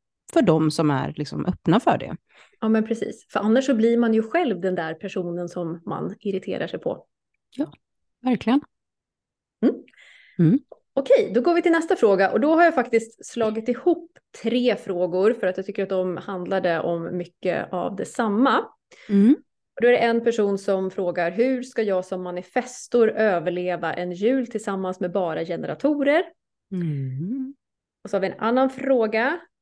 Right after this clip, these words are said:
Speaker 2: Eh, hur kan man försöka slappna av med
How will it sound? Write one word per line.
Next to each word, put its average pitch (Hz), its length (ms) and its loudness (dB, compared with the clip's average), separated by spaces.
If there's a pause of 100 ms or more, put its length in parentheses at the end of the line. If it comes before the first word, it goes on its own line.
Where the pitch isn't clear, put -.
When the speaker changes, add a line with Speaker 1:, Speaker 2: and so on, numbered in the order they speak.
(180)
Speaker 2:
Eh, 190 500 -8 (300)
hur 269 340 0
kan 247 220 0
man 220 340 -2
försöka 214 360 -4
slappna 196 440 -6
av 254 360 0
med 208 340 -2